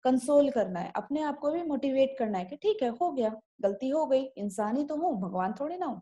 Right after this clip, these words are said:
गलती हो गई तो ठीक करूंगा next time। ये practice करनी जरूरी है सेल्फ कंपैशन की। Then use positive affirmatives। अपने आप को रोज सुबह उठ के ये बात जरूर बोलो, "I am worthy, I have a great life,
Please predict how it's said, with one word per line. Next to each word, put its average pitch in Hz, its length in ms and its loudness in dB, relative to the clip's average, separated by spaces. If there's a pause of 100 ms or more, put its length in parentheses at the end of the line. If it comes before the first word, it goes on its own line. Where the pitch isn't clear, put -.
(140)
गलती 190 280 2
हो 359 180 2
गई 349 140 -2
तो 330 100 -8
ठीक 349 220 -4
करूंगा 320 320 0
next 294 260 -4
time। 247 200 -4 (540)
ये 262 120 4
practice 370 520 -2
करनी 277 280 -2
जरूरी 226 360 2
है 220 120 -2
सेल्फ 196 240 -4
कंपैशन - 560 -6
की। - 180 -16 (440)
Then 277 180 6 (580)
use 330 140 4 (160)
positive 208 380 2 (120)
affirmatives। 185 800 -2 (240)
अपने 277 380 0
आप 254 240 -2
को 220 120 0
रोज 214 300 2
सुबह 220 360 0
उठ 196 160 -2
के 208 120 -6
ये 196 220 -2
बात 180 340 2
जरूर 190 240 -2
बोलो, - 460 -4
"I 208 40 -4
am 202 160 -2
worthy, 202 460 0 (920)
I 190 100 4
have 180 180 0
a 175 100 0 (120)
great 214 320 2
life, 320 280 4